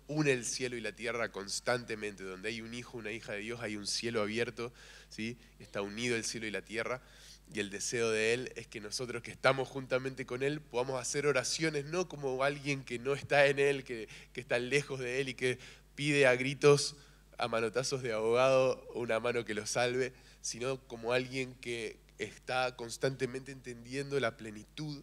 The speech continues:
que tiene dentro. Y entonces desde ese lugar ora para que sea en la tierra como en el cielo, para que sea en esa circunstancia como en el cielo.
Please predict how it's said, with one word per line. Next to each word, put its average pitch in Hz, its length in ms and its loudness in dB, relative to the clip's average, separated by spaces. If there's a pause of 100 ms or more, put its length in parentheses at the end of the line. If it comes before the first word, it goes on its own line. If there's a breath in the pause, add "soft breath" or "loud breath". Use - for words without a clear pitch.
(240)
que 107 100 -12
tiene 117 340 -6
dentro. 135 500 -6 (640 loud breath)
Y 120 60 -4
entonces 117 420 -6
desde 120 260 -2
ese 139 200 0
lugar 127 580 4
ora 135 440 2
para 107 180 -4
que 107 140 -12
sea 123 260 0
en 120 80 0
la 110 100 -2
tierra 113 340 -8
como 104 120 -10
en 95 60 -10
el 92 40 -10
cielo, 117 240 -8
para 101 140 -8
que 104 120 -14
sea 135 180 0
en 120 60 -2
esa 117 180 -8
circunstancia 101 600 -8
como 95 160 -10
en 92 60 -10
el 92 100 -12
cielo. 127 300 -8